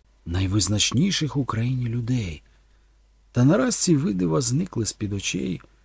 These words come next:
а Торн почув, як шалено б'ється в нього серце і стугонить в жилах кров. Прикликавши всю свою мужність, він підступив до надвірних дверей і крижаними руками вставив ключа в замкову шпару.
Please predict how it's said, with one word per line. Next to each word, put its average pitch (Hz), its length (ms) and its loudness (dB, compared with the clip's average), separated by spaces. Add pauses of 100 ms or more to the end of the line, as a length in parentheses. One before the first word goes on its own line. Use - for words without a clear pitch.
(560)
а - 80 -12
Торн 135 300 -6
почув, 143 440 -6
як 123 180 -6
шалено 127 640 -4
б'ється 113 400 -2
в 98 40 -6
нього 110 240 -2
серце - 600 -2
і 120 80 -8
стугонить 135 580 -2
в 123 60 -6
жилах 117 500 -8
кров. 87 320 -16 (2250)
Прикликавши 104 640 -4
всю - 320 -2
свою 92 360 -4
мужність, 131 580 0 (400)
він 113 120 4
підступив 139 600 2
до 127 120 2
надвірних 127 600 2
дверей 151 420 -2
і 147 60 -2
крижаними 135 760 0
руками 143 420 -2
вставив 151 500 -2
ключа 120 440 -4
в 147 60 -6
замкову 123 540 -4
шпару. - 600 -8